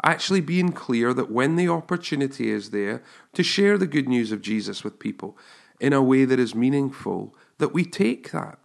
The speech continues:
that we are courageous. And it's worth noting that, that in our culture today, there's a, a real hesitancy sometimes to, to share the good news of Jesus, that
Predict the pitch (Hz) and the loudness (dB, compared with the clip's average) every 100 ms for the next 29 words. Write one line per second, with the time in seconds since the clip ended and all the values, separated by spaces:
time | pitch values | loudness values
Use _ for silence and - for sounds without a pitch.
0 | - 139 147 170 170 170 - 147 165 190 | -2 0 2 2 2 0 -2 -2 0 -2
1 | - 107 - 175 - 180 127 - 143 170 | -4 -8 -2 -2 0 2 2 4 4 4
2 | 175 165 117 113 - - - - - - | 4 2 2 0 -2 -12 -20 -20 -20 -20
3 | - 147 170 202 190 180 180 196 - 175 | -2 2 4 6 4 4 2 2 2 -2
4 | 143 131 123 113 117 127 120 - - _ | 0 2 2 2 2 2 0 -6 -20 _
5 | - 196 170 131 143 147 170 156 135 135 | 0 2 2 4 2 2 -2 -2 -2 0
6 | 117 123 113 110 113 101 95 - 123 110 | 2 2 0 0 0 0 -4 -8 -2 -2
7 | 101 - - - - 120 - 143 143 151 | -2 -10 -18 -12 -2 -2 0 2 4 4
8 | 135 113 127 117 117 113 104 98 113 120 | 4 2 2 2 2 2 0 -4 0 0
9 | 117 110 117 | -2 -4 -4